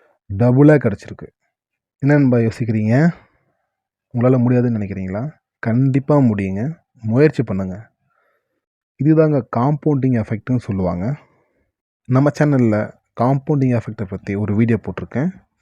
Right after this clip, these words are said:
பிடிச்சிருந்தா கண்டிப்பா பாருங்க. வியூவர்ஸுக்கு ஒரு சின்ன வேண்டுகோள், நம்ம சேனல்ல போடுற வீடியோவை நிறைய பேர் பார்க்குறீங்கன்றது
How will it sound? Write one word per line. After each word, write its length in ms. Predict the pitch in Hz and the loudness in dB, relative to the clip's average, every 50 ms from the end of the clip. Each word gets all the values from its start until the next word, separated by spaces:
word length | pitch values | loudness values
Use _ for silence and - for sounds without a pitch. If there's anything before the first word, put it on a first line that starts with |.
| _ _ - | _ _ -2
பிடிச்சிருந்தா 400 | 143 139 131 - 135 131 131 139 135 | -2 -2 0 -2 -4 -2 -2 -2 0
கண்டிப்பா 320 | - 127 127 131 135 127 | 2 2 2 4 2 0
பாருங்க. 300 | - - - 78 71 65 - - _ _ - | 0 -2 -8 -12 -14 -16 -18 -20 _ _ -4
வியூவர்ஸுக்கு 460 | 127 151 165 160 151 135 135 117 - 117 113 | 0 0 0 0 0 -2 -4 -4 -4 -4 -6
ஒரு 80 | 98 - | -6 -6
சின்ன 200 | - 120 120 113 | -4 -4 -2 -2
வேண்டுகோள், 460 | 104 107 104 98 98 104 117 156 185 175 - _ _ _ _ _ _ _ _ _ _ _ _ _ _ _ - | -4 -4 -6 -8 -8 -8 -8 -8 -8 -10 -16 _ _ _ _ _ _ _ _ _ _ _ _ _ _ _ -6
நம்ம 180 | 131 139 139 127 - | -4 -4 -4 -2 -4
சேனல்ல 260 | 147 151 151 147 135 127 | -4 -2 -2 -2 -2 -2
போடுற 140 | 131 117 117 110 | -4 -4 -2 -2
வீடியோவை 380 | 107 117 113 117 117 113 110 107 | -2 -2 -2 -2 -2 -2 -4 -4
நிறைய 240 | 104 107 107 120 117 | -6 -6 -6 -6 -6
பேர் 180 | 113 123 110 - - | -6 -6 -8 -8 -8
பார்க்குறீங்கன்றது 580 | 107 107 - - 113 104 104 107 101 104 101 | -10 -8 -8 -8 -8 -6 -6 -6 -8 -8 -10